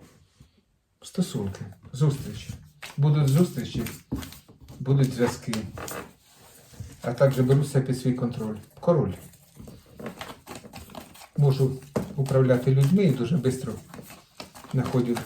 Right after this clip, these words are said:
спільний язик. Давайте подивимося козиріг по фінансах, да?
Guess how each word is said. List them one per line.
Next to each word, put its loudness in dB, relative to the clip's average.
спільний -4
язик. -6
Давайте 2
подивимося -2
козиріг -6
по -2
фінансах, -4
да? 0